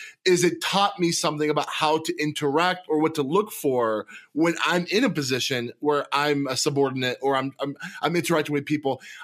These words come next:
I learned how to read people better because of these sit-, situations where, like, I walked into that job naive, I came out of that job with a little more experience, and so now that I can use that hurt, that pain that I just went through,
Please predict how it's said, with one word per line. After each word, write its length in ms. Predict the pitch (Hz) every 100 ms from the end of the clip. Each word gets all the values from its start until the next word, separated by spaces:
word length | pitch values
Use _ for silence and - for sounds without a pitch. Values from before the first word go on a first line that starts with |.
| -
I 80 | 180
learned 340 | 185 202 233
how 140 | 180 185
to 80 | 151
read 360 | 135 170 180
people 220 | - 151
better 320 | 123 165 175 139
because 460 | 139 135 170 160
of 60 | 147
these 160 | 135
sit-, 120 | 131 123
situations 720 | - 156 151 139 147 139 117
where, 160 | 135
like, 220 | 135 127 - - -
I 120 | 147 185
walked 320 | 202 208 208
into 160 | 180
that 160 | 196 180
job 260 | 165 180 175
naive, 500 | 160 156 196 226 - - -
I 120 | 135
came 260 | 139 185 170
out 140 | 160
of 80 | 160
that 160 | 160 139
job 240 | 156 147
with 100 | 139
a 20 |
little 160 | 147 151
more 140 | 143
experience, 580 | 120 - 143 156 190 175
and 140 | 135
so 80 | 139
now 540 | 139 143 143 151 151 - - - _ _ -
that 260 | 147 156 -
I 220 | 165 170
can 200 | - 165
use 320 | 156 202 190 156
that 220 | 170 -
hurt, 520 | - 190 190 131 131 143
that 200 | 139 -
pain 340 | 175 180 170
that 100 | 151
I 60 | 135
just 180 | 135 139
went 220 | 180 175
through, 400 | 127 117 113